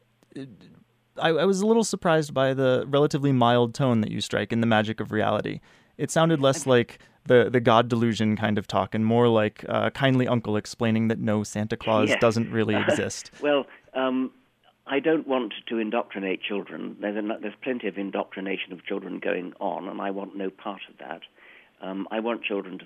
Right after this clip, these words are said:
Speaker 2: think for themselves. I want to encourage children, young people, to think critically,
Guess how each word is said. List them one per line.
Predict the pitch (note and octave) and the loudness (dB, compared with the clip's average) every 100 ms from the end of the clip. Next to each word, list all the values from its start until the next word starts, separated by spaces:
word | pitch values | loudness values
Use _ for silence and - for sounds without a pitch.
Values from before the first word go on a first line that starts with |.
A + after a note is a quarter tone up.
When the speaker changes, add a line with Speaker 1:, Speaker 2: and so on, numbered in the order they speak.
| - | -12
Speaker 2:
think | F#2 - | -12 -12
for | |
themselves. | F2 E2 - G#2 D2+ D2 - - - - _ - | -16 -16 -10 -8 -8 -10 -16 -20 -20 -20 _ -16
I | F2+ | -12
want | F#2 F2+ - | -10 -12 -10
to | F#2 | -8
encourage | F2+ D2+ G#2+ G2+ F#2 - - | -8 -10 -8 -4 -4 -6 -10
children, | F#2 F#2 F2+ F#2 | -10 -10 -12 -8
young | F#2+ F#2 | -8 -10
people, | F#2 E2 D#2+ D#2 - - _ _ | -14 -14 -12 -14 -14 -20 _ _
to | - | -14
think | G2 D2+ - | -10 -10 -10
critically, | G#2 - F#2+ G2 | -12 -10 -10 -8